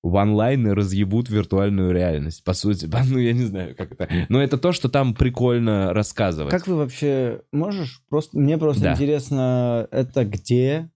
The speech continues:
Speaker 2: как подключились люди,
Speaker 1: Ах.
Speaker 2: а, на чём это всё держится?
Speaker 1: Прямо сейчас я тебе ничего из этого не расскажу, потому что мы сделали в, на платформе V R Chat, вот так вот, если кто, у кого есть шлемы, наверное, могут, на этой платформе мы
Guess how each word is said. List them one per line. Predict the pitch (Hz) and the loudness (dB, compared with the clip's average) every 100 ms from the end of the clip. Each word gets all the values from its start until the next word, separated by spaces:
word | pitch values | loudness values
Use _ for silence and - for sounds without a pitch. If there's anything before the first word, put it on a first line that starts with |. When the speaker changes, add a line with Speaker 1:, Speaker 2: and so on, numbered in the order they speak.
| - | -4
Speaker 2:
как | 139 135 - | -4 -2 -2
подключились | 131 - 127 127 131 127 131 - | -2 2 0 0 0 0 0 -2
люди, | 131 123 127 | 0 0 0
Speaker 1:
Ах. | 127 117 110 101 95 135 | 0 0 0 -2 -2 0
Speaker 2:
а, | 139 135 131 131 127 123 123 120 | 2 2 2 2 0 0 0 0
на | 131 131 | 0 0
чём | 131 160 | 0 -2
это | 139 131 | 0 -2
всё | - | -2
держится? | 113 120 113 | 0 2 2
Speaker 1:
Прямо | 113 127 117 101 | 2 2 0 -2
сейчас | - 87 117 135 143 | -4 -2 0 0 0
я | 98 | -2
тебе | - 92 90 | -2 -2 0
ничего | 98 95 - 92 92 85 | 0 -2 -2 2 4 2
из | 80 | 2
этого | 82 78 76 | 0 -2 -2
не | 80 90 | 2 2
расскажу, | 87 82 - 101 | 2 0 0 0
потому | 131 98 | 0 -2
что | - | 0
мы | 95 | -2
сделали | 85 90 110 104 90 85 73 _ | 0 0 2 2 2 0 -2 _
в, | 85 82 90 87 87 82 - | -10 0 2 2 2 0 -2
на | 87 90 90 85 | -2 2 2 0
платформе | 90 82 - 87 82 73 | -2 0 0 2 0 -2
V | 78 | 0
R | 85 78 - | 0 0 0
Chat, | 135 165 - | -2 -2 -6
вот | - | -2
так | 76 - | -2 -2
вот, | - | -8
если | 69 - | -8 -10
кто, | - - 80 | -4 0 2
у | 69 | 0
кого | - 76 76 | 0 0 2
есть | 76 - | 0 -2
шлемы, | - 87 82 | -2 0 2
наверное, | 76 76 71 | 2 2 2
могут, | 135 139 - _ - | 0 -2 -6 _ -2
на | 101 | 0
этой | - | 0
платформе | 87 85 139 143 104 | -2 0 0 0 2
мы | 87 92 95 | 2 2 0